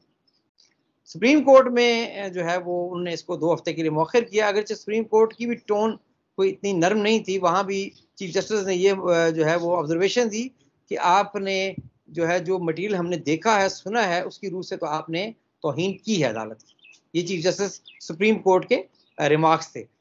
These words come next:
लेकिन उन्होंने मामले को, प्रोसीडिंग्स को दो हफ्ते के लिए मौखर किया है। दरी असना वज़ीर आज़म के वकला जो है वो, अ, अपील दायर कर रहे हैं और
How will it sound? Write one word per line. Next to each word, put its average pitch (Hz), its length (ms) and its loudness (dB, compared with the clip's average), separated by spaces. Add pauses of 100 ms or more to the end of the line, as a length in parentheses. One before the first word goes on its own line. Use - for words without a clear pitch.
(120)
लेकिन 233 320 2
उन्होंने 240 300 -2
मामले 196 400 -2
को, 202 300 0
प्रोसीडिंग्स 190 600 -6
को 202 100 -2
दो 185 200 0
हफ्ते 175 200 -8
के 185 80 -4
लिए 190 80 0
मौखर 160 400 -2
किया 220 220 0
है। 254 160 -4 (280)
दरी 254 260 4
असना 233 260 2
वज़ीर 185 200 0
आज़म 208 180 0
के 208 80 -4
वकला 170 400 -2
जो 175 140 -4
है 185 100 -2
वो, 196 300 -6 (400)
अ, 147 60 -4 (460)
अपील 226 280 -2
दायर 220 200 4
कर 214 160 0
रहे 208 120 -4
हैं 190 120 -12 (540)
और 156 360 0